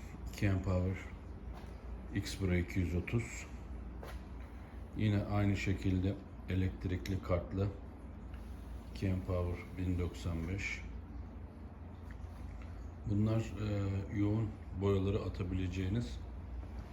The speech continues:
güçlü makinalarımızdan. E, hidrolik pompa ile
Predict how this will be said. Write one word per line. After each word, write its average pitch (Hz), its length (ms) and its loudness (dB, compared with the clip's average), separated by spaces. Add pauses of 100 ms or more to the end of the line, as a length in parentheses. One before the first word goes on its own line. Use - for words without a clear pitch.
(140)
güçlü 107 520 2 (300)
makinalarımızdan. 92 1400 2 (1400)
E, - 60 0 (680)
hidrolik 107 440 4
pompa 104 360 4
ile 98 220 4